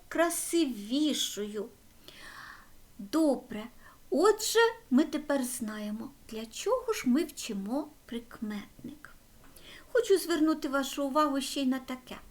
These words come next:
Подивіться, ви додавали слова веселий, білий, пухнастий, цікавий. От, а мені цікаво, від яких же слів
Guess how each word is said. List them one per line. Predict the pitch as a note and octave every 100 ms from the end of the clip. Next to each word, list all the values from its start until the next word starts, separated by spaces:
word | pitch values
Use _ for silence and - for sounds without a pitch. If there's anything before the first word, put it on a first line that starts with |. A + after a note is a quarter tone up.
| - - -
Подивіться, | D4 E4+ C4 - - - - - -
ви | G#4
додавали | G#4 G#4 G4+ F4+ C#4+ B3+
слова | - C#4+ B3 A3 G3+
веселий, | C4+ A4+ - - - B3+ E4 D4+ C4+ C4+ B3+
білий, | G#3 G3 C#4+ E4+ C#4 C4+ C4 -
пухнастий, | F#4 F#4 - A#3 C#4+ E4+ C#4+ - C4 C4+
цікавий. | - - G4 - - D#4 F#4 E4 C#4 C#4+ - - - - - - -
От, | G#4 G#4 - -
а | F4+
мені | A4 C5 C5+
цікаво, | - E4 - - - A3 G#3 G#3 A4 - - - -
від | D4 A#3+
яких | F4+ F#4 C#5 C#5
же | C5
слів | C5+ C#5